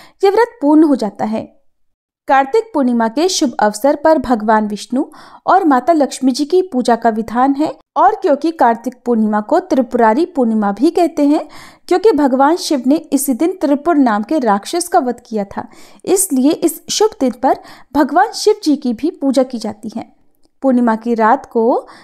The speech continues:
देव दिवाली भी मनाई जाती है और इस दिन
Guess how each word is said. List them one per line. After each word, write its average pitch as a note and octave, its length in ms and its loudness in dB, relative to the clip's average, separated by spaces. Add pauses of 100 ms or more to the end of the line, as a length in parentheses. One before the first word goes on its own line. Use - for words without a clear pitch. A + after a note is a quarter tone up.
(160)
देव F4+ 340 2
दिवाली B3 400 2
भी C#4 160 0
मनाई E4 280 4
जाती A#3 300 -10
है G#3+ 180 -12 (360)
और B3+ 280 2
इस F4 240 -4
दिन D4 220 2